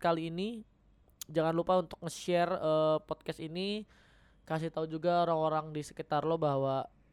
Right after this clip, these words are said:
ya, gua main podcast, gua main YouTube, gua punya Instagram. Pokoknya gua ada di semua sosial media deh. Balik lagi ke yang kayak tadi gua bilang, gua sosial medianya banyak,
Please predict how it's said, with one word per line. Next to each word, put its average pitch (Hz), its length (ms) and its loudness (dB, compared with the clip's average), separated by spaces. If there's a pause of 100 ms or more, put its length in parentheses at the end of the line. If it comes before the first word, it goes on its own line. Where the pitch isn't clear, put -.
(400)
ya, 135 160 0
gua 151 240 0
main 165 160 -6
podcast, 180 560 -2
gua 170 80 -4
main 160 160 -6
YouTube, 185 560 -2
gua 151 160 -8
punya 156 160 -10
Instagram. 170 800 -2 (160)
Pokoknya 208 240 -2
gua 214 160 8
ada 202 80 4
di 185 80 -4
semua 175 240 -8
sosial 175 240 2
media 175 400 -2
deh. 185 80 -10 (1500)
Balik 170 240 0
lagi 175 240 -4
ke 175 80 -6
yang 165 160 -4
kayak 160 240 -4
tadi 160 160 -4
gua 160 160 0
bilang, 175 320 -2 (1800)
gua 151 320 2
sosial 170 320 -2
medianya 156 400 -4
banyak, 165 400 -4